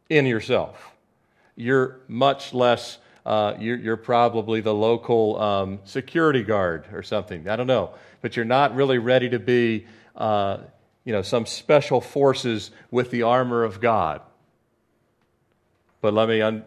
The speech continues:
let, then God would say, "But let me explain. If you're willing to receive my grace, my grace is greater than your sin, and you can move past it."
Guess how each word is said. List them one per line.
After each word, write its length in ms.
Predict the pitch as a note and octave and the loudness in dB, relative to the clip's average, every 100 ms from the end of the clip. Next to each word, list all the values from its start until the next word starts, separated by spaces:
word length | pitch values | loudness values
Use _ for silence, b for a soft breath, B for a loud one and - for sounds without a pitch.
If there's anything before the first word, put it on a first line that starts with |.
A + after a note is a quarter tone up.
| - | -10
let, 260 | A2 A#2+ | -6 -4
then 200 | - G#2 G#2 | -6 -8 -2
God 160 | G#2+ | -2
would 100 | G#2+ | -2
say, 80 | G#2 | -4
"But 120 | G#2 | -2
let 140 | A2 A#2 | -2 0
me 60 | |
explain. 580 | G#2+ - - B2+ G2 E2 - b b _ _ _ - | -4 -6 -2 -2 -2 -6 -16 b b _ _ _ -4
If 220 | C#3 C3+ | -4 -4
you're 180 | B2+ A#2 | -6 -4
willing 580 | G#2+ B2 D#3 E3+ D#3+ | -4 0 2 2 -2
to 160 | C3 B2+ | -6 -6
receive 480 | A#2 - C#3+ C#3+ A2 | -6 -6 -6 -6 -4
my 220 | A2 G2+ | -4 -4
grace, 880 | F#2+ F#2+ G2+ A#2 F#3 A#2 F2+ - - _ | -6 -12 -6 -2 0 0 -4 -14 -20 _
my 160 | G#2 G2+ | -8 -8
grace 380 | G2+ A2 G#2+ | -6 -6 -6
is 100 | G2 | -12
greater 320 | - A#2 C3 A#2+ | -8 -4 -2 -2
than 160 | F#2+ | -6
your 140 | F2+ F2 | -8 -10
sin, 420 | - F#2+ F2 F2 _ | -10 -8 -8 -12 _
and 180 | A#2 G#2 | -10 -8
you 120 | A#2 | -8
can 180 | B2 G#2 | -8 -8
move 260 | G2 G2 F#2+ | -4 -6 -8
past 380 | - - - | -10 -10 -10
it." 120 | - | -16